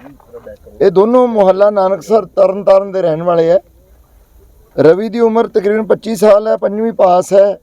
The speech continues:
ਵੈਲਡਰ ਦਾ ਕੰਮ ਕਰਦਾ ਹੈ, ਪਹਿਲਾਂ ਕੋਈ ਕੇਸ ਨਹੀਂ ਹੈ ਇਹਦੇ 'ਤੇ। ਔਰ ਜਿਹੜਾ ਜੋਬਨ ਹੈ ਇਹ ਚੌਵੀ ਸਾਲ ਦਾ ਹੈ, ਪਲੱਸ ਟੂ ਪਾਸ ਹੈ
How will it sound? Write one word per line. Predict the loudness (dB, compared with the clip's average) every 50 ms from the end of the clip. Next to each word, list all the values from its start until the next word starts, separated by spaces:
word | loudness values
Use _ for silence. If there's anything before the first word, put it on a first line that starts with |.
| _ _ -6
ਵੈਲਡਰ | -2 0 0 2 2 0 0 2
ਦਾ | 2 0 2
ਕੰਮ | 2 0 -2 -2 -2
ਕਰਦਾ | -4 -4 -4 -2 0 2 2
ਹੈ, | 0 0 -6 _ _ _ _ _ _ _ _ _ _ _ 0
ਪਹਿਲਾਂ | 0 2 2 0 0
ਕੋਈ | 0 -4 -6 -2
ਕੇਸ | 0 0 0 0 -2 -6
ਨਹੀਂ | -4 -2 0 0
ਹੈ | 2 0 0
ਇਹਦੇ | -2 -4 -4
'ਤੇ। | -4 -4 -4 -4 -6 -10 _ _ _ _ _ _ _ _ _ _ _ _ _ _ _ _ _ 2 4
ਔਰ | 4 4 4 2 -2
ਜਿਹੜਾ | -6 -6 -6 -4
ਜੋਬਨ | -2 0 0 0 2 0 0 2
ਹੈ | 2 2 2 2 2 0 -2 -2 -6 _ _ -2
ਇਹ | 2 2 4 4 4 2 0
ਚੌਵੀ | 0 -2 -2 -2 -2 -4
ਸਾਲ | -2 0 2 2 2 2
ਦਾ | 0 0
ਹੈ, | 0 0
ਪਲੱਸ | 0 2 0 0 0 -2 -8
ਟੂ | -12 -12 -10 -4
ਪਾਸ | 0 2 2 2 2 2 0
ਹੈ | 0 0 0